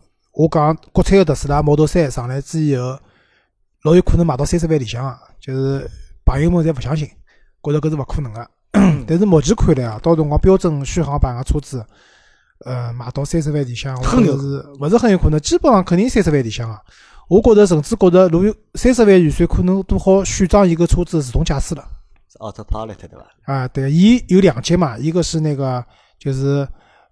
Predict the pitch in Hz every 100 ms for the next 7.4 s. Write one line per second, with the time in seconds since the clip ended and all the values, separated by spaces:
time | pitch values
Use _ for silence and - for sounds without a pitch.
0 | _ _ 165 160 151 - _ _ - 170
1 | - 113 131 127 113 - - 147 160 180
2 | 165 143 131 135 131 - 139 151 147 -
3 | 123 - 147 120 - - 127 131 139 123
4 | - 120 _ _ _ 165 185 165 170 170
5 | 156 151 160 165 156 143 147 160 151 143
6 | 127 120 120 123 127 135 - _ _ _
7 | _ - 143